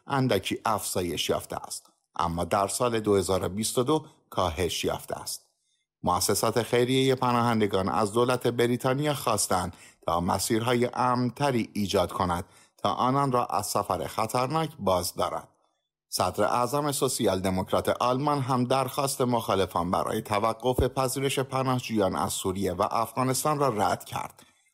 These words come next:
اما قول داد اقدامات سختگیرانه‌تر برای اخراج متخلفانی که اقدامات خشونت‌آمیزی انجام می‌دهند در نظر بگیرد.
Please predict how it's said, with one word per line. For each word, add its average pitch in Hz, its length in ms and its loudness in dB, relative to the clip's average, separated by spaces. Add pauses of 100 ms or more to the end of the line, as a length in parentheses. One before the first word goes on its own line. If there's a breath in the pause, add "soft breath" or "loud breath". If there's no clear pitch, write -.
اما 151 260 0
قول 123 300 2
داد 92 280 -2 (220 soft breath)
اقدامات 135 680 2
سختگیرانه‌تر 143 1040 0
برای 127 600 0
اخراج 92 420 -2
متخلفانی 123 960 0
که - 240 0 (300 loud breath)
اقدامات 151 540 0
خشونت‌آمیزی 107 880 2
انجام 110 420 2
می‌دهند 139 540 0
در 110 180 2
نظر 98 400 -2
بگیرد. 95 560 -6